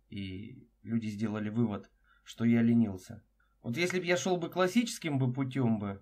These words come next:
общепринятым бы, то я бы был бы с финансами,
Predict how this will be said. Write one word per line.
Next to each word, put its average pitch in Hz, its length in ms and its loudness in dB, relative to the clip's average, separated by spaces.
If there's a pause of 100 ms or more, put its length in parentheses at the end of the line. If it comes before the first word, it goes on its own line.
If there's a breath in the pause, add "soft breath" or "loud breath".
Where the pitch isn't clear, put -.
общепринятым 113 880 -4
бы, 92 180 -12 (380)
то - 100 -6
я 185 140 2
бы 175 160 -2
был 165 200 -4
бы 156 280 -4
с 131 40 -10
финансами, 160 880 2